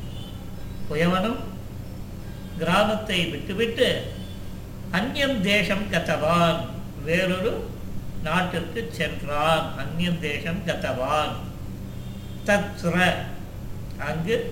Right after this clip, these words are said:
கஸ்யாபி மகாராஜஸ்ய, ஏதோ ஒரு மகாராஜனின்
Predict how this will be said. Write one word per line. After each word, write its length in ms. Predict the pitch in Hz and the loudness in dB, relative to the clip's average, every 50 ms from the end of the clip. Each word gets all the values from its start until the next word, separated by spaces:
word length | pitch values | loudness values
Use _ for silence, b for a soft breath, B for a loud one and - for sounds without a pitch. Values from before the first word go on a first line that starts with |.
| - - - - - - - - - | -6 -6 -6 -8 -8 -8 -8 -6 -4
கஸ்யாபி 680 | - 196 190 175 - - - 226 233 233 233 233 233 262 233 | -2 0 0 0 0 2 4 6 6 6 6 6 4 2 2
மகாராஜஸ்ய, 1040 | 208 202 165 196 208 214 214 208 202 196 185 185 185 175 165 165 156 - - - 208 208 214 208 - - - - - - - - - 151 156 | 4 4 6 6 8 8 8 6 6 6 4 4 4 4 4 2 2 2 4 6 6 6 6 4 0 -4 -6 -8 -6 -6 -6 -6 -4 -2 -2
ஏதோ 260 | 165 175 170 180 214 214 214 208 196 196 | 0 0 0 0 0 0 0 0 -2 -2
ஒரு 140 | 190 175 - - | -2 -2 -2 -2
மகாராஜனின் 920 | 151 135 147 160 170 175 165 160 151 156 156 - 156 156 175 220 220 - | -2 0 2 2 2 2 2 0 0 0 -2 -2 -2 0 -2 -2 -4 -4